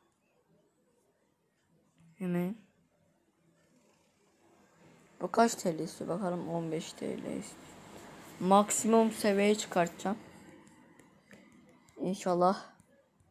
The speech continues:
bir T L gelir. He, iki T L, tamam. Bin yedi yüz T L şuraya da basalım da. Daha da fazla yapalım.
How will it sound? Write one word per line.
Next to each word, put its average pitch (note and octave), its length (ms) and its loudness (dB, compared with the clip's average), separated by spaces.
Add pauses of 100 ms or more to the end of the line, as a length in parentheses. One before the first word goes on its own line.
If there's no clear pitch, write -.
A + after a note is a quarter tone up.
(160)
bir - 180 -12
T E3 200 -10
L - 20 -12
gelir. - 520 -10 (1500)
He, F3 180 -2
iki - 320 -10
T D#3+ 180 -10
L, D#3+ 120 -14
tamam. E3+ 300 -8 (2250)
Bin E3 100 -4
yedi E3+ 240 -2
yüz - 140 -16
T D#3 220 -6
L E3+ 40 -10
şuraya C#3 380 -8
da C#3 100 -4
basalım D#3+ 520 -6
da. D3 120 -10 (1400)
Daha F3 180 4
da E3+ 100 2
fazla E3 400 -4
yapalım. E3 420 -4